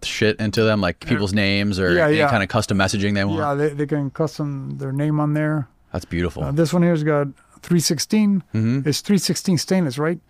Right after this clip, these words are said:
Speaker 2: Three sixteen is also
Speaker 1: Yeah.
Speaker 2: this famous verse in
Speaker 1: Yep.
Speaker 2: the Bible.
Speaker 1: Yep.
Speaker 2: You know, John three sixteen.
Speaker 1: That's
Speaker 2: Look it
Speaker 1: cool.
Speaker 2: up. Definitely.
Speaker 1: Awesome, Manny. Well, thanks again.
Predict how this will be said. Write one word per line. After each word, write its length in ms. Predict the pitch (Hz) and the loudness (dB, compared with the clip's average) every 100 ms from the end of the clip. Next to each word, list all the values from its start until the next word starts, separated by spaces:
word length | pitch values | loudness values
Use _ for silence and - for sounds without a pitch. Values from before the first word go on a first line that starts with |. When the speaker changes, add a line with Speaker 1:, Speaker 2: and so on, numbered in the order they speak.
| _ _ _ _ | _ _ _ _
Speaker 2:
Three 140 | - 165 | -2 0
sixteen 420 | 165 - 202 185 | 0 -2 0 0
is 160 | 139 | 0
also 360 | 151 151 - 156 | 0 0 -2 0
Speaker 1:
Yeah. 180 | 117 113 | 4 4
Speaker 2:
this 120 | 98 | 2
famous 300 | 170 160 143 | 0 0 0
verse 260 | 143 160 165 | 0 -2 0
in 60 | |
Speaker 1:
Yep. 120 | 110 139 | 2 2
Speaker 2:
the 40 | 175 | 2
Bible. 160 | 143 - | -2 2
Speaker 1:
Yep. 300 | 120 135 120 101 - _ | 2 2 0 -8 -8 _
Speaker 2:
You 100 | 151 | -6
know, 200 | 139 135 | -4 -2
John 280 | 131 156 156 | 0 2 2
three 160 | 156 160 | 2 0
sixteen. 580 | - 139 - 185 135 104 - | 0 -4 0 0 0 -6 -4
Speaker 1:
That's 160 | 101 - | -2 2
Speaker 2:
Look 80 | - | 2
it 100 | 175 | 2
Speaker 1:
cool. 100 | 160 | 0
Speaker 2:
up. 120 | - - _ _ _ _ - - - - | -4 -20 _ _ _ _ -20 -20 -20 -10
Definitely. 360 | 147 - 135 120 - - | -8 -6 -8 -8 -8 2
Speaker 1:
Awesome, 380 | 117 120 120 110 | 4 4 4 2
Manny. 240 | 107 107 | 4 2
Well, 120 | 107 | 2
thanks 260 | 123 135 131 | 4 4 4
again. 400 | 123 123 120 | 4 6 4